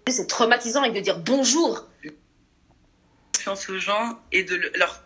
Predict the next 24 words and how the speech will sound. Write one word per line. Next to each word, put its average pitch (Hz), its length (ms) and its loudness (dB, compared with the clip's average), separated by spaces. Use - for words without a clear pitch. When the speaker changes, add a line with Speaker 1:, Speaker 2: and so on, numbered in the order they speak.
Speaker 2:
et 175 80 2
de 175 100 -4
leur 165 200 2
faire 185 180 0
confiance, 156 360 -4
<laughs> - 40 -6
exactement. - 880 -2
Speaker 1:
C'est 277 160 2
clair. 349 160 8
C'est - 80 4
Speaker 2:
Axel, 226 340 6
Speaker 1:
sûr, - 80 -12
Speaker 2:
tout 240 80 4
à 233 60 4
fait 294 80 2
Speaker 1:
c'est 226 160 6
sûr, - 0 -
ce - 80 2
Speaker 2:
d'accord 214 160 4
avec 247 100 4
Speaker 1:
truc 302 140 2
Speaker 2:
toi. 269 180 2
Speaker 1:
de, - 280 -2
euh, 220 40 0